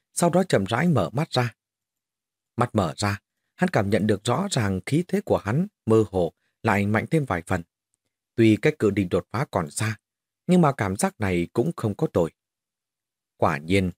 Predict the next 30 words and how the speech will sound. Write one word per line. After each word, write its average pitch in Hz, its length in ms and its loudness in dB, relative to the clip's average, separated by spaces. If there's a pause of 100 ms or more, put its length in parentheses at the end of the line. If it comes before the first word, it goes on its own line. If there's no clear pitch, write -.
(240)
quả 104 260 0
nhiên 123 280 0
thành 104 180 -4
công 139 180 0
rồi. 101 200 -2 (400)
Yêu 98 240 2
nghiệt, 82 280 -4 (240)
thật - 180 -2
là 107 140 2
yêu 170 160 6
nghiệt. 110 240 0 (1160)
Thế 220 100 4
bộ 147 180 4
dạng 101 320 0
của 98 200 0
Lý 131 260 0
Giật, 95 180 0 (400)
sắc 208 160 2
mặt 139 180 2
Hồng 98 200 0
Thiên 113 180 0
Thánh 170 240 -2
Giả 71 200 -2
nhăn 101 220 -4
lại, 87 240 -4 (480)
lát 131 180 0
sau 87 320 -2
mới 95 160 2
thốt - 220 -4
lên. 104 140 2